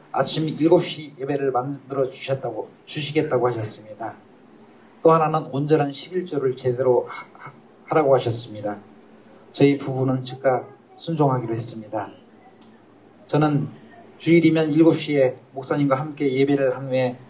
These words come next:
중국집에서 일을 했고 십일조도 정확히 드리기 시작했고 아내도 열심을 다해 하나님의, 하나님과 교회를 섬겼습니다. 시간이 지나다 보-,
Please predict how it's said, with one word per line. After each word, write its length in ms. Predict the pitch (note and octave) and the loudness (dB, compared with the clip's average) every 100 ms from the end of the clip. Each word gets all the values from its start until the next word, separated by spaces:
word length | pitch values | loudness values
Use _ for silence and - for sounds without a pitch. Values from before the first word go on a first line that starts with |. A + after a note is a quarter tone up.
| - - | -20 -14
중국집에서 680 | - D#3+ D3+ - C#3+ C3 C#3 | -4 -4 -4 0 2 4 2
일을 320 | A#2+ B2+ B2 | 0 -2 0
했고 520 | A#2+ - A#2 A#2 - - - | -2 -6 -4 -4 -4 -18 -18
십일조도 520 | - D3+ C#3+ C#3+ C3 | -8 -6 0 2 0
정확히 500 | - C3 B2+ C3+ A#2+ B2 | -2 -6 -6 -10 -8 -8
드리기 340 | - A#2 A#2 A#2 | -10 -14 -12 -12
시작했고 760 | - C3+ - A2+ - A#2 A#2 - - - - - | -8 -8 -8 -14 -6 -4 -4 -8 -20 -20 -14 -2
아내도 440 | C#3+ C#3+ C#3 C#3 | 2 4 6 6
열심을 400 | C#3 C#3+ D3+ D3 | 6 2 0 0
다해 220 | C#3 C#3 | 4 4
하나님의, 760 | C3+ D#3 D3+ D3 C#3+ C3+ B2+ - - - - | 2 0 -6 -4 -4 -2 -4 -6 -20 -20 -6
하나님과 540 | E3 E3 D3 C#3 B2+ | 2 4 4 6 6
교회를 380 | B2+ B2+ A#2+ A#2 | 6 2 2 0
섬겼습니다. 640 | A2+ C#3+ B2+ - A2+ G#2 G2 - - - - - - - - - | -6 -10 -10 -12 -16 -16 -20 -20 -20 -20 -20 -20 -20 -20 -20 -20
시간이 520 | - E3 E3 D#3+ D#3+ - | -8 6 6 6 -2 -2
지나다 360 | D#3 D3 D3+ | 0 2 2
보-, 120 | C#3+ | -2